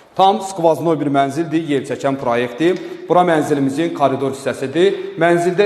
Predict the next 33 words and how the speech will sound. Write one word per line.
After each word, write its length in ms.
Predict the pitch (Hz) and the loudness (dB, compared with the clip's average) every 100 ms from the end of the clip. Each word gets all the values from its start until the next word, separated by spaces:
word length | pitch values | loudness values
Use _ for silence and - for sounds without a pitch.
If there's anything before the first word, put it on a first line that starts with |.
| 175 | 0
ümumilikdə 560 | 165 156 147 147 170 196 | -2 -2 -4 0 -2 -2
iki 180 | - 185 | -4 -4
hamam 300 | 147 143 131 113 | -2 -2 -4 -6
otağı 240 | 113 104 101 | -6 -6 -8
var. 120 | 92 | -8
Biri 160 | 156 180 | -4 -2
koridorda, 580 | 175 151 151 151 151 175 | 2 2 2 0 0 -2
biri 160 | 147 151 | -2 -4
isə 220 | 147 139 143 | 0 0 0
yataq 380 | 147 - 120 113 | -4 -4 -6 -2
otağında. 400 | 123 127 139 185 - - - | -2 0 2 0 -2 -12 -2
Səbirlə 400 | 160 151 139 131 123 | 0 2 0 -2 -4
izləyin, 320 | 135 170 147 | -4 -4 -4
mən 140 | 123 | -4
hər 160 | 139 139 | -2 -2
birini 240 | 127 127 131 | -4 -4 -8
sizə 240 | - 127 123 | -4 -4 -4
göstərəcəm. 540 | 117 - 107 98 98 - - - - | -8 -6 -8 -8 -10 -14 -20 -6 2
Koridor 400 | 185 185 214 190 | 4 6 4 2
hissə 220 | - 170 | -2 0
gördüyünüz 460 | 175 156 156 156 151 | 0 0 -2 -4 -6
kimi 160 | 139 | -8
çox 220 | - 160 - - - - | 0 -2 -2 -12 -10 -2
keyfiyyətli, 580 | 147 147 135 113 151 175 | 0 2 0 0 -2 0
mərmərlə, 560 | 156 139 135 147 143 143 147 | 2 2 2 0 0 -2 -4
istipollandı. 760 | - 143 143 143 127 117 120 135 170 - - - | -10 -10 -2 -2 -2 -4 -2 -2 -4 -8 -16 -2
Girişdə 340 | 160 156 - 135 | 0 2 0 0
böyük 240 | 143 139 - | 0 0 0
şkaflar 400 | 135 135 135 131 | -2 2 0 0
yığdırılıb. 560 | 131 147 147 175 180 - - - - - _ _ 151 | 0 0 2 0 -2 -10 -16 -20 -20 -20 _ _ 0
Lap 180 | 147 | 2
yuxarı 320 | 123 147 143 147 | -2 0 0 0
hissəsinə 400 | 135 - 131 | -4 -4 -4